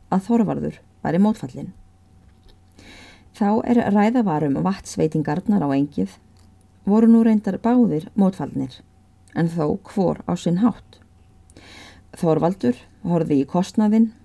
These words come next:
og vildi ekki, sem hann sagði, kasta fé sínu og fyrirhöfn út í bláinn. „Ekki fjasa ég hót um það,“ sagði Þorvarður, „en að rista og pæla upp jörðina,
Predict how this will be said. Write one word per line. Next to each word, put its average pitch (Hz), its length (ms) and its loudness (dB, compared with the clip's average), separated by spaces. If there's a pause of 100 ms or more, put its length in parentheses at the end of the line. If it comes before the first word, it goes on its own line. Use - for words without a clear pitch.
(140)
og 156 160 -2
vildi 190 320 0
ekki, 233 320 -4
sem 175 240 -2
hann 143 80 -2
sagði, 180 460 -4 (420)
kasta 220 480 -2
fé 240 160 4
sínu 208 460 2
og 202 180 -4
fyrirhöfn 180 540 0
út 175 100 -4
í 202 80 0
bláinn. 156 340 0 (1600)
„Ekki 180 260 -2
fjasa 247 400 0
ég 214 160 2
hót 214 280 2
um 180 100 2
það,“ 160 260 -4 (580)
sagði - 380 -4
Þorvarður, 202 600 -2 (880)
„en 147 100 -2
að 143 160 0
rista 190 480 0
og 160 100 -4
pæla 196 380 2
upp 190 80 -2
jörðina, 196 480 4